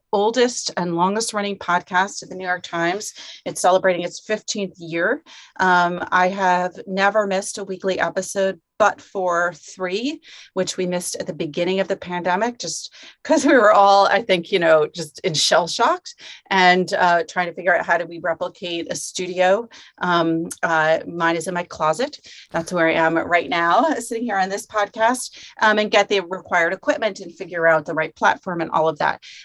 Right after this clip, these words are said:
Um, but so that's every week, and I interview generally two authors and occasionally a critic on the podcast, and we do a roundtable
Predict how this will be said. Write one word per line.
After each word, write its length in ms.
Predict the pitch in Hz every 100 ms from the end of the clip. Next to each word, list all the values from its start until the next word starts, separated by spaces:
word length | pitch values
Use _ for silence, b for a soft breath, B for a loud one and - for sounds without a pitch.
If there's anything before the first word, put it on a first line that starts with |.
| -
Um, 280 | 202 196 190
but 240 | 220 180 -
so 160 | - 220
that's 340 | 214 240 - 226
every 260 | 202 208
week, 400 | 202 247 240 - - 196
and 120 | 180
I 100 | 180
interview 880 | 185 185 - 185 180 180 170 170 175 B B B -
generally 480 | 240 240 240 226 226
two 280 | - 277
authors 460 | - 196 202 226 226
and 60 | 196
occasionally 480 | - 208 208 202
a 40 | 170
critic 500 | - 190 190 240 - - 208
on 400 | 190 185 208 180
the 80 |
podcast, 840 | 214 185 196 - 233 240 247 - - -
and 540 | 185 175 175 180 170 B B B -
we 200 | 196 196
do 420 | - 202 185 180
a 240 | 180 156 175
roundtable 800 | 180 208 - 226 220 220 254